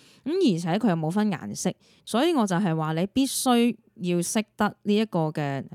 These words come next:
意大利文嘅稱呼，就係咁嘅意思啦。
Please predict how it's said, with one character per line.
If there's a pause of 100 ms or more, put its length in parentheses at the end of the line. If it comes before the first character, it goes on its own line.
(140)
意
大
利
文
嘅
稱
呼，
就
係
咁
嘅
意
思
啦。